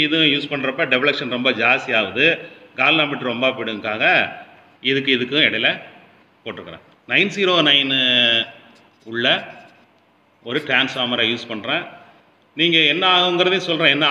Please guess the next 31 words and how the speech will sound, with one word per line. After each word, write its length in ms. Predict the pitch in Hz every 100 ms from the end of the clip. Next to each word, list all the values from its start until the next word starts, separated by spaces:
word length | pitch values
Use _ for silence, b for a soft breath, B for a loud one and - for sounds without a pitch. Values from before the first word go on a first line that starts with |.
| 147
ஆபத்து 280 | 151 156 151
வரும், 260 | 135 147 160
நீங்க 160 | 147 135 135
செஞ்சு 180 | 139 156
பார்த்தா 200 | 139 147 127
என்ன 120 | 135 131
ஆபத்து 260 | 131 127 127
வருங்கிறத 500 | 120 127 127 120 120 123
நான் 260 | 117 110 -
சொல்லிடுறேன் 400 | 120 127 113 98
முதல்ல. 260 | 90 87 110 87 - - - _ _ _ _ _ _ -
இப்போ 160 | 143 175
இது 120 | 151 147
டூ 100 | 160 208
வோல்ட்டா 240 | 190 185 175
இருக்கனால 380 | 160 156 151 170 160
இங்க 120 | 151 135
வர்றப்ப 340 | 143 151 170 143
மிக, 100 | 143 151
மிக 100 | 147 165 143
கம்மியான 480 | 135 151 147 151 127
வோல்ட் 260 | 127 127 139 113 110
கிடைக்கும் 300 | 110 107 107
செகண்டரியில. 420 | 113 110 98 95 95 -
அதனால 220 | 107 110 143 120
ஆபத்து 280 | 139 147 139 123
இல்லாத 280 | 143 143 127
மாதிரி 140 | 147 147
நான் 140 | 127 123
போட்டிருக்கிறேன். 420 | 104 101 95 - - b b _
இதே 220 | 151 185